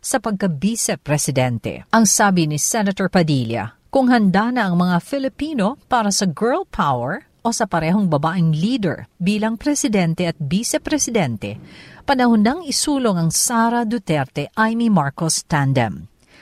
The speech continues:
Nakatawa namang sinabi ni Senator Marcos na pasaway talaga si Padilla at forever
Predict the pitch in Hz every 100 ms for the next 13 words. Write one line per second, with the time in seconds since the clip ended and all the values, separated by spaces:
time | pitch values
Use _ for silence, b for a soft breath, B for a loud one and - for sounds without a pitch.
0 | b b b b 233 240 247 220 190 175
1 | 160 160 185 240 190 143 135 147 - 220
2 | 208 202 202 185 202 202 156 131 - 190
3 | - 220 - 226 202 220 294 196 180 165
4 | 156 156 196 175 147 147 165 165 131 123
5 | 190 - - 220 196 175 175